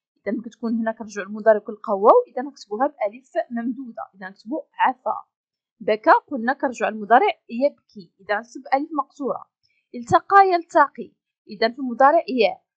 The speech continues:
إذا مادام ياء غنكتبوها بألف مقصورة. إذا،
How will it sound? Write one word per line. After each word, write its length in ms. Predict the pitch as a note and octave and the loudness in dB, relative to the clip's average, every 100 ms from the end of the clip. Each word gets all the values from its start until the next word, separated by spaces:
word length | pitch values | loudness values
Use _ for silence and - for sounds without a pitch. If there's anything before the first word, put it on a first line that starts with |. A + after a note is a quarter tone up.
| _ | _
إذا 180 | G#3 G#3 | -4 -4
مادام 420 | G#3+ G#3 G#3 F3+ | -4 -6 -8 -6
ياء 240 | G3 D#4+ - | 0 2 2
غنكتبوها 680 | G#3+ A#3+ - F#3+ F#3 A#3+ C4+ | -4 -10 -16 -10 4 4 4
بألف 480 | - - F3 A#3+ _ F#4+ - | -8 -14 -16 -16 _ -4 -4
مقصورة. 580 | B3 - - E4 A3 A#2+ _ _ _ _ _ | -8 -12 -8 -4 -4 -6 _ _ _ _ _
إذا، 260 | G#3 G3+ | 0 2